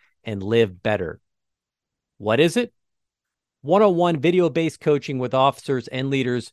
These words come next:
who have been in your shoes and know firsthand what it means to live and work in public safety. The program will connect you with certified coaches who combine their years of success in the world of law enforcement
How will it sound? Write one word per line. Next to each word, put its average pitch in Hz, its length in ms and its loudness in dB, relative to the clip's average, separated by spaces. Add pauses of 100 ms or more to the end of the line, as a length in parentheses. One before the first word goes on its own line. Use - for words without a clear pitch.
who 156 100 0
have 135 160 2
been 147 140 4
in 131 100 0
your 170 240 2
shoes 135 460 -4
and 120 120 -4
know 107 160 -4
firsthand 151 760 -2
what 123 180 0
it 131 80 -8
means 131 320 -2
to 117 100 -6
live 180 440 2
and 135 240 -4
work 127 320 2 (100)
in 110 160 -6
public 110 380 -2
safety. 95 500 -4 (1120)
The 170 80 -6
program 196 480 4
will 156 100 0
connect 151 400 -2
you 160 80 -2
with 123 180 -2
certified 165 520 -2
coaches 147 400 -4
who 151 80 -8
combine 131 500 0
their 120 160 0
years 190 480 0
of 170 120 -6
success 160 520 -2
in 151 80 -4
the 135 80 0
world 156 300 0
of 123 80 -6
law 139 240 0
enforcement 127 580 -4